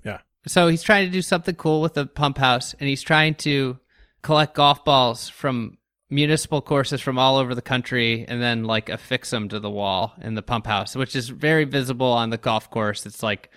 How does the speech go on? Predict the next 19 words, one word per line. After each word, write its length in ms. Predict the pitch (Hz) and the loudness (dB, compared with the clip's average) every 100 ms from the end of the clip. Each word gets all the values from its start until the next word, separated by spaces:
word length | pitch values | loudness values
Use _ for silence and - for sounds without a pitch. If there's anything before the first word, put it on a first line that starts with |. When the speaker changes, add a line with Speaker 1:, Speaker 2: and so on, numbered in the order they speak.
| _ _ _ | _ _ _
Speaker 2:
it's 80 | - | -2
in 120 | 135 | 0
between 280 | 127 - 123 | 0 0 -2
the 80 | 110 | -2
sixteenth 460 | 127 - 120 107 | -6 -4 -4 -4
and 80 | 113 | -6
the 60 | 101 | -6
seventeenth 460 | 120 101 95 110 | -4 -4 -2 -6
hole. 260 | 113 107 101 | -4 -4 -4
So 220 | - 123 | -2 -2
he's 140 | 110 - | 0 0
trying 220 | 139 123 | 0 2
to 60 | 117 | 0
make 220 | 113 110 | -2 -2
something 340 | 123 107 107 | -6 -6 -8
kinda 220 | 107 110 101 | -4 -4 -4
unique 460 | 104 101 98 - | -6 -6 -8 -10
there. 240 | - - - _ | -12 -12 -14 _
Speaker 1:
Cool. 240 | - 156 | -2 -2